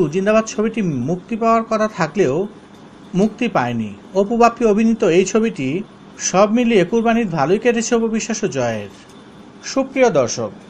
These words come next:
বিনোদন জগতে নিত্য নতুন খবরাখবর পেতে আমাদের চ্যানেলটি সাবস্ক্রাইব করুন, লাইক, কমেন্ট এবং শেয়ার করুন, আর কমেন্টসের মাধ্যমে জানান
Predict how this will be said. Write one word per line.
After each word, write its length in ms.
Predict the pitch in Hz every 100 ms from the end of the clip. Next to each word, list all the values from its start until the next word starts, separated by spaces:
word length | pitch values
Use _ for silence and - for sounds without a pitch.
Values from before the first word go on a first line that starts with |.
| -
বিনোদন 420 | 123 143 190 233
জগতে 280 | 247 254 247
নিত্য 220 | 233 233 254
নতুন 240 | 247 247
খবরাখবর 560 | - 156 196 208 240 240
পেতে 160 | 240
আমাদের 220 | 233 233
চ্যানেলটি 260 | 233 240 233
সাবস্ক্রাইব 540 | 208 143 - 175 185 196
করুন, 200 | 240 269 285 - -
লাইক, 340 | 131 160 208 226
কমেন্ট 200 | 226 226
এবং 100 | 233
শেয়ার 420 | - - 180 170 123
করুন, 280 | 120 113 104 - - -
আর 80 |
কমেন্টসের 420 | 135 139 175 175 233
মাধ্যমে 220 | 233 240
জানান 400 | 151 147 175 143